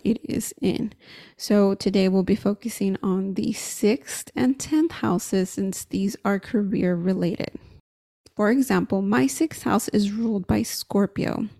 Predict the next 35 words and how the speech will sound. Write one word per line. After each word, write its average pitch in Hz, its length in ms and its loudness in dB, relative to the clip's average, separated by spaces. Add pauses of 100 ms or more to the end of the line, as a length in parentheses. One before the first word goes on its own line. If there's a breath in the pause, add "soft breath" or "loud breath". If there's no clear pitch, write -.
(460)
The 214 120 2
next 208 440 -2
new 269 320 4
moon 220 680 6
for 202 420 0
that 185 560 -2 (360)
is 190 480 2
November 185 600 2
thirteenth. - 680 -4 (180)
And 214 120 2
during 214 220 4
that 285 180 4
time, 208 460 0
it 202 80 2
would 190 160 0
be 208 120 0
a 202 40 -2
perfect 262 580 -2
time 208 520 2
for - 120 -2
me 196 180 2
to 180 80 2
set 202 340 -2
goals 185 340 0
that 180 120 0
revolve 180 600 0
around 190 420 0
my 180 140 0
daily 185 460 0
routine 202 640 -2 (200)
and 208 140 0
habits, - 800 -6 (580 soft breath)
my 208 140 2
daily 190 380 0
work, 254 600 2